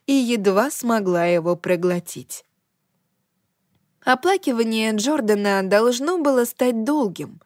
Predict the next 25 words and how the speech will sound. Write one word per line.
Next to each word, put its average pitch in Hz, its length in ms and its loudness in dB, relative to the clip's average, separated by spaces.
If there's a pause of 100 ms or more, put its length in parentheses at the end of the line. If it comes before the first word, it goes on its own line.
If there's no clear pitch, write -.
(340)
напряжённым 196 920 0
процессом, 190 800 -2 (400)
которого 269 500 2
я 220 360 4
отнюдь 247 560 -4
не 220 200 0
ждала 185 440 0
с - 120 -10
нетерпением. 160 960 -10 (960)
Дверь 220 420 2
была 190 340 4
открыта, 185 540 -2 (420)
поэтому 311 480 0
я 226 200 2
без 185 220 0
стука 277 400 -2
вошла 185 380 0
в 170 80 -10
кабинет 180 580 -6 (360)
и 370 140 6
выбросила 233 680 2
булочку 196 640 0
в 196 80 -4
мусорное 180 720 -2
ведро. 175 380 -4